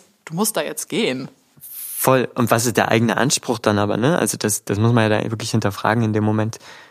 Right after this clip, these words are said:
Speaker 2: Was erwarte ich denn von mir in der Situation, dass ich mich quasi selber so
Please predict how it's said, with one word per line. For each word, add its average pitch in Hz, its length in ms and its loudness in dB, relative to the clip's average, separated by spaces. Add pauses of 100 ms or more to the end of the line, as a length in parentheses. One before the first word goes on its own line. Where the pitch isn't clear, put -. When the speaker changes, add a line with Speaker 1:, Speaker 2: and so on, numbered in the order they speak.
(200)
Speaker 2:
Was 110 260 2
erwarte 101 560 0
ich - 300 -6
denn 104 300 0
von 98 280 -2
mir 104 380 0 (260)
in 107 180 2
der 104 140 2
Situation, 110 720 -2 (540)
dass - 320 -2
ich - 140 -8
mich 110 140 -2
quasi 104 280 0
selber 110 280 4
so 113 500 2